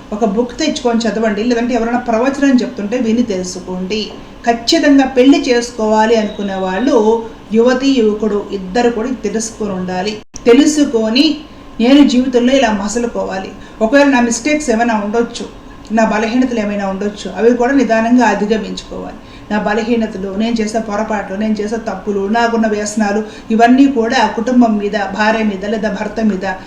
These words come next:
పుట్టబోయే పిల్లల మీద ప్రభావం చూపించకూడదు. నా లైఫ్లోకి భర్త లేదా భార్య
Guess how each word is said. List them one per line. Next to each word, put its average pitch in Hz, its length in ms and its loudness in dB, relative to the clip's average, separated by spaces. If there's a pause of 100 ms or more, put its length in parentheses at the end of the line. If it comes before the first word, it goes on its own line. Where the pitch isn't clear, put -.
(220)
పుట్టబోయే 226 420 0
పిల్లల 214 280 -4
మీద 202 140 -4
ప్రభావం 220 640 0 (120)
చూపించకూడదు. 202 880 -4
నా 226 120 4
లైఫ్లోకి 247 800 4
భర్త 220 440 -2
లేదా 220 240 0
భార్య 208 420 -2